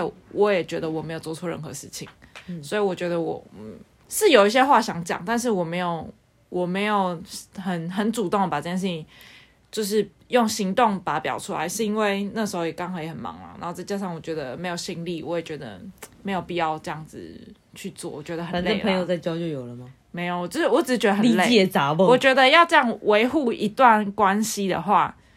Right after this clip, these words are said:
Speaker 1: 让彼此都觉得疲累的话，我觉得好像不是一个很好的事情，就是我会怀疑这段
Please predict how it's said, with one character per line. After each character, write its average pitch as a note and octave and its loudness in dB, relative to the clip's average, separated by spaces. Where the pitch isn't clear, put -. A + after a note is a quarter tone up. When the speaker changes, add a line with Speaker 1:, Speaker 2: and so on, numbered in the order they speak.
Speaker 1:
让 B3 2
彼 F#3+ -2
此 F#3 -6
都 F#3 0
觉 G3 -2
得 D#3 -2
疲 D#3+ -6
累 F3 -2
的 D#3+ -6
话， E3+ 0
我 D#3 -4
觉 D3+ -8
得 E3 -6
好 D#3+ -10
像 F#3 -6
不 D3+ -12
是 F3+ -6
一 - -8
个 D3+ -8
很 F3 -8
好 E3+ -6
的 - -12
事 E3+ -10
情， - -12
就 F3 -14
是 E3 -8
我 F#3+ 0
会 B3 6
怀 E3+ 2
疑 E3 -2
这 G3 -2
段 F#3+ -2